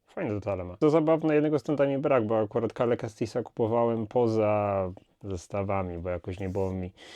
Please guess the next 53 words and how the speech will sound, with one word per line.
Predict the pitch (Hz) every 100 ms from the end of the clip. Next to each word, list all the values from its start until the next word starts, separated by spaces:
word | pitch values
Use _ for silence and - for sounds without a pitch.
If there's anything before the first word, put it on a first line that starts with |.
| -
po | - 107
drodze | 107 98 101
wydać | 101 101 -
te | 110
x | 101 - - - 110
złotych | 113 110 101 110 101
na | 104
ten | 104 104
duży | 101 101
statek, | - 101 101
bo | 101
nic | 101 101
w |
nim | 101
nie | 101
było. | 101 101 95 - - - -
Akurat | 113 98 110 104
tego | 110 107
nadzwyczajnego, | 107 104 - 107 104
żeby | 101 101
kupować | 104 110 101 104 101
go. | 98
I | 240 233 214 202 190 185 175 170 151 _ -
Maul? | 151 269 349 330 302 _ _ _ _ -
Taki | - -
bez | 87 82
szału. | - - 90 87 85 _ _ _ _ -
Tak | 277 139 -
jak | 101 -
cała | 98 98
reszta. | 92 - 90 - _ -
Mech. | 90 - _ _ - - -
Więc | 107 107
to | 113
ole-, | 104 101 107 113
olewać. | 113 104 101 -
Ale | 120 120
najważniejszą | 123 135 135 - 131
rzeczą | 127
z | 117
tego | 120
wszystkiego | 110 113 107
to | 107
jest | 95 -
to | 107 107
i | 104
na | 101
to | 101
można | 98 98
się |
tak | - 95
naprawdę | 98 95
skupić. | 92 95 - -